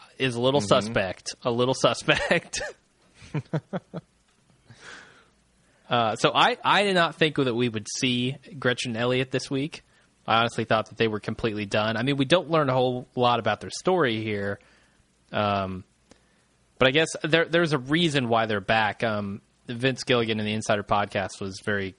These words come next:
Speaker 1: clear about, like, his meeting with, uh, one of the kids who had cancer,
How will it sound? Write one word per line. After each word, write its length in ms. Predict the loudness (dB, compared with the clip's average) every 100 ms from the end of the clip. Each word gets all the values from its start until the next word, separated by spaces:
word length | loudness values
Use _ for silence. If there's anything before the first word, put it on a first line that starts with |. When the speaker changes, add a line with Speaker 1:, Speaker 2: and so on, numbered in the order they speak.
| _
Speaker 1:
clear 240 | -8 -2 -2
about, 220 | 0 -2
like, 140 | -2 -6
his 160 | -8
meeting 460 | -4 -2 -2 -2 -4
with, 260 | -6 -6
uh, 240 | -6 -6 -8 -14 -12
one 280 | -6 -2 -2
of 60 |
the 60 | -4
kids 340 | -4 -4 -2
who 80 | -6
had 180 | -6 -6
cancer, 560 | -4 -4 -4 -6 -6